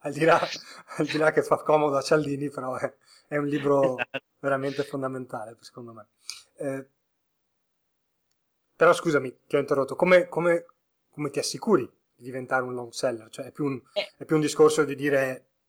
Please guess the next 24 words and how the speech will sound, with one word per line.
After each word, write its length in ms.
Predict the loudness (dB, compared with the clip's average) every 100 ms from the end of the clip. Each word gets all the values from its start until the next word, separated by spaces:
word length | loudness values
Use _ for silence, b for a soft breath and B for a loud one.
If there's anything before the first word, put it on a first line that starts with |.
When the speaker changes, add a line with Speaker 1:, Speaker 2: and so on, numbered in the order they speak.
| _ _ _ _ _ _ _ _ _ _ _
Speaker 1:
"Oh, 380 | -20 -20 -20 -20 _ _
boh, 300 | -8 -8 _ _ _ -4
è 80 | 0
un 100 | 6
buon 180 | 6
Speaker 2:
È 20 | 8
Speaker 1:
libro, 220 | 6 6
Speaker 2:
una 80 | 4
Speaker 1:
quindi 200 | 4 4
Speaker 2:
sfida. 160 | 4 4
Speaker 1:
venderà 120 | 4
bene", 440 | 4 6 4 2 b b _
oppure 500 | -8 2 4 6 4
è, 80 | 4
Speaker 2:
<laughs> 160 | 4 4
Speaker 1:
è 40 |
perché 280 | 2 0 2
fai 160 | 0 2
qualche 240 | 2 4
accordo 400 | 2 4 2 0
con, 300 | -2 -4 -4
con 140 | -8
gli 80 | -8
editori? 440 | -10 -10 -10 -12